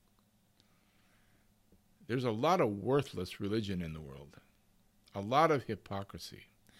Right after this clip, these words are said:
I get, um, emails from a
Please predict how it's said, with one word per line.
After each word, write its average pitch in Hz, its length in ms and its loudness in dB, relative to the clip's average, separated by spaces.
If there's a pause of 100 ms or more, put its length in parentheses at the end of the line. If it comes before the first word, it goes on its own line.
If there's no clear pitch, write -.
(1300)
I 175 120 4
get, 147 420 4
um, 101 380 4 (260)
emails 104 580 2
from 101 360 -2
a 90 260 -4